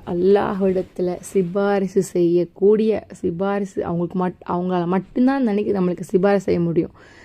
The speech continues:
அவங்க அந்த அன்னைக்கு நம்மளை விட்டுட்டாங்க, அல்லாஹ் பாதுகாக்கணும், நம்மளோட நிலை அவ்வளோதான். அப்ப அப்படிப்பட்ட ரசூல் ஸல்லல்லாஹு அலைஹி வஸல்லம் அவங்க மீது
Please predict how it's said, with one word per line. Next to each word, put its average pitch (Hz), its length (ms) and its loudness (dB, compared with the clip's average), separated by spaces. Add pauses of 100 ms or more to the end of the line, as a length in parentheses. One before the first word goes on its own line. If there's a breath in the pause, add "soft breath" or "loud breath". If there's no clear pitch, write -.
(360 loud breath)
அவங்க 190 440 0
அந்த 180 240 -2
அன்னைக்கு 226 340 0
நம்மளை 208 120 2
விட்டுட்டாங்க, 208 580 0
அல்லாஹ் 190 420 0
பாதுகாக்கணும், 180 720 -2
நம்மளோட 175 440 -2
நிலை 190 160 0
அவ்வளோதான். 185 460 2 (1300 soft breath)
அப்ப 190 480 -4 (220)
அப்படிப்பட்ட 226 840 0
ரசூல் 196 320 2
ஸல்லல்லாஹு 208 300 2
அலைஹி 185 200 2
வஸல்லம் 180 280 -2
அவங்க 185 400 2
மீது 180 540 0